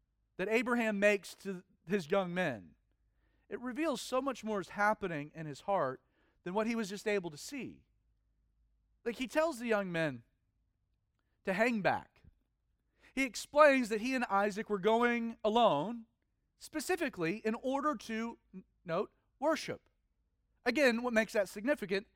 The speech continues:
is it's also the first mention of worship in the Scriptures. In the Hebrew, the word we find for worship is shakah.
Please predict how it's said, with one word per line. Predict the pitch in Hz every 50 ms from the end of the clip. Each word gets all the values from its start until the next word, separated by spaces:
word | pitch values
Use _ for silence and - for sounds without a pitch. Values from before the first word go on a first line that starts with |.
| _ _ _ _ _ _
is | - 214 190
it's | 254 - -
also | - 233 254 277 277 - 311
the | 269 262 -
first | - 233 233 233 - - 180
mention | 196 196 190 - 202 196
of | 175 180 156
worship | 165 202 247 285 277 - - - 135 131 160 - _ _ _ _ _ _ _ _ _ _ _ _ -
in | 180 180
the | 170 156
Scriptures. | - - - 226 - - - - - - _ - - - - - _ _ _ _ _ _ _ _ _ _ _ _ _ _ _ _ _ _ _ _ _ _
In | 240 254
the | 240 214
Hebrew, | 214 233 233 185 180 190 190 185
the | 165 160
word | 160 185 208 208 202 175
we | 160 180
find | 160 - 190 180 170 160 151 -
for | - 147
worship | 139 156 185 190 175 - - 139 - _
is | 147 143
shakah. | - - - 185 - - 214 185 131 107 87